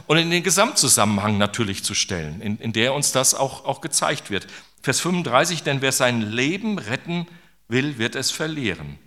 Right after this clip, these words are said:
Das eigene Leben verlieren. Ja, so verrückt musste man sein. Du beginnst eine Beziehung mit einem, mit jemandem, wo, wo einfach Tag für Tag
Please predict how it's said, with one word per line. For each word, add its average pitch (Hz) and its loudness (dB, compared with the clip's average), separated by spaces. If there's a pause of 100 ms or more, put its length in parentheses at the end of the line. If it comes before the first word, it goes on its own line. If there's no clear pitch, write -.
(1040)
Das - -4
eigene 208 2
Leben 151 -2
verlieren. 151 -4 (160)
Ja, 120 2
so 143 6
verrückt 175 0
musste 170 -2
man 156 0
sein. 82 -2 (1900)
Du 120 -4
beginnst 151 0
eine 151 -2
Beziehung 151 2
mit 120 0
einem, 123 2 (240)
mit 131 -4
jemandem, 175 4 (1600)
wo, 156 -4 (220)
wo 135 -4
einfach 202 0 (720)
Tag 202 4
für - -6
Tag 208 -2